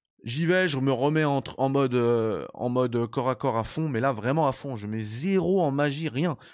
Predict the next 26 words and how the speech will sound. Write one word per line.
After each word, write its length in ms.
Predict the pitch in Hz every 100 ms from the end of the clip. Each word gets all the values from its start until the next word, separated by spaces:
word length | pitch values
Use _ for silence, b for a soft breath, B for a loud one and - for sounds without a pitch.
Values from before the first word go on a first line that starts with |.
| B
Je 140 | 113
mets 120 | 117 120
tout 380 | - 208 185 b b b -
en, 1000 | 117 120 117 113 110 107 101 73 - - _ _ _ -
en 220 | 113 110
vitalité, 680 | 110 175 208 190 208 208 214 b b b _ _
endurance 640 | 185 185 190 190 190 - - _ _ _ -
et, 240 | 156 160
euh, 340 | 147 139 139 131
et, 220 | 139 139
euh... 800 | 131 127 127 123 123 120 117 110 98 - - - _ _ _ _ - - 123
et 40 |
c'est 140 | -
quoi 100 | 175
l'autre ? 180 | 185 185
À 80 | 143
la 100 | 151
force. 440 | 170 120 - - _ _ _ _ _ _ _ _ _ _ _ _ _ - b
Je 100 | 117
retourne 240 | 127 143
faire 140 | 131 127
le 80 |
combat. 420 | 120 123 127 143 - _ _ _ -
J'essaye, 580 | 110 131 - 131 127 120
j'essaye, 500 | 117 123 - 120 117
j'essaye. 480 | 113 113 123 127